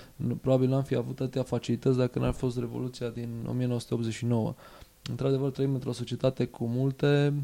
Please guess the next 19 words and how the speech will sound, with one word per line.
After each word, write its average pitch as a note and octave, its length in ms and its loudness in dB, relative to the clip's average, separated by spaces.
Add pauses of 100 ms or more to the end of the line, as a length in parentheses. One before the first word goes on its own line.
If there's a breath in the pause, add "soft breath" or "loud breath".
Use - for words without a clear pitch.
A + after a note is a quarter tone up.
(160)
probleme, C#3+ 640 6 (280 loud breath)
trăim C3 220 6
într-o B2+ 200 6
societate B2 580 4
cu A2+ 140 0
multe C3 260 6
frământări, B2+ 720 4
dar, B2+ 300 8 (140)
pe B2 120 4
de B2 100 4
altă C#3 240 6
parte, C3 400 6
nu C3+ 100 6
pot C3 200 6
să - 160 2
văd, C3 480 4 (120)
uh, A#2+ 340 0 (300)
faptul B2+ 320 2
că, B2+ 260 2